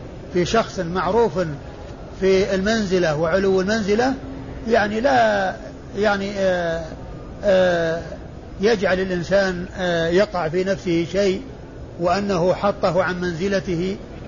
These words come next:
فهذا اصطلاح خاص به، وهو أنه يطلق على الشخص الثقة أنه لا بأس به، فيقولون إن لا بأس به عند ابن معين توثيق، لا بأس به عند يحيى بن معين توثيق.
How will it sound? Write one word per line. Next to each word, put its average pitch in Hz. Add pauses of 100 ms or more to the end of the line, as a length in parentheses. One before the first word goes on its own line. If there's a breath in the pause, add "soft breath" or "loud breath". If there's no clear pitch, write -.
(180)
فهذا 202
اصطلاح 202 (640)
خاص 214
به، 208 (540)
وهو 190
أنه 208 (560)
يطلق 214
على 190
الشخص 196
الثقة 220
أنه 202
لا 180
بأس 139
به، 113 (760)
فيقولون 196 (180)
إن 214
لا 196
بأس 196
به 196
عند 190
ابن 185
معين 185
توثيق، 156 (640)
لا 175
بأس 160
به 190 (520)
عند 202
يحيى 190
بن 175
معين 180
توثيق. 180